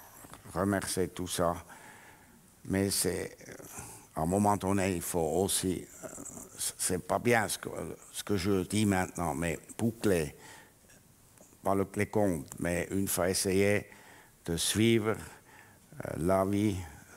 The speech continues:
ce que Mathias m'a donné. Et quand ma femme et moi, on, oui, des problèmes, nous allons souvent, il est à Kandersteg,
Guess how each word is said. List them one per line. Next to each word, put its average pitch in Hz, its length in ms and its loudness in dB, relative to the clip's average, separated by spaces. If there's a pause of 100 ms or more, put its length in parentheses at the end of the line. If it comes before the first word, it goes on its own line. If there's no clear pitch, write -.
ce - 180 -8
que - 120 -4
Mathias 80 760 -2 (180)
m'a 67 180 -4
donné. - 480 -6 (920)
Et 85 460 0 (460)
quand 87 420 0 (800)
ma 85 140 -2
femme 92 420 2 (420)
et 85 80 -4
moi, 80 460 2 (520)
on, 151 260 -4 (680)
oui, - 240 0
des 101 120 -2
problèmes, 95 600 0 (1600)
nous 82 200 -4
allons 82 220 0
souvent, 82 520 -2 (1120)
il 87 140 0
est 85 180 0
à 76 360 0
Kandersteg, 90 640 0